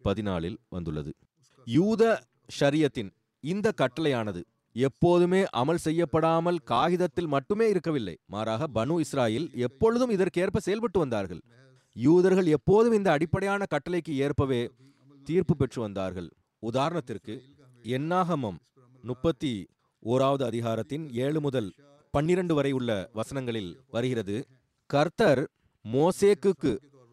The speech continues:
கட்டளையிட்டபடியே அவர்கள் மீதியானியருடன் யுத்தம் பண்ணி புருஷர்கள் யாவரையும் கொன்று போட்டார்கள். அவர்களை கொன்று போட்டது மட்டுமின்றி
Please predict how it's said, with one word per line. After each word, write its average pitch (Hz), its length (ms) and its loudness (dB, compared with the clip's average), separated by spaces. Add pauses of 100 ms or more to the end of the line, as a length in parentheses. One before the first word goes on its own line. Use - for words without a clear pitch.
(260)
கட்டளையிட்டபடியே 147 1000 2 (840)
அவர்கள் 131 560 0 (500)
மீதியானியருடன் 151 1160 2 (580)
யுத்தம் 135 460 0
பண்ணி 104 360 -6 (720)
புருஷர்கள் 208 580 4
யாவரையும் 156 540 2
கொன்று 143 300 -2
போட்டார்கள். 82 500 -6 (560)
அவர்களை 170 600 2 (200)
கொன்று 190 420 0
போட்டது 175 380 0
மட்டுமின்றி 127 600 -6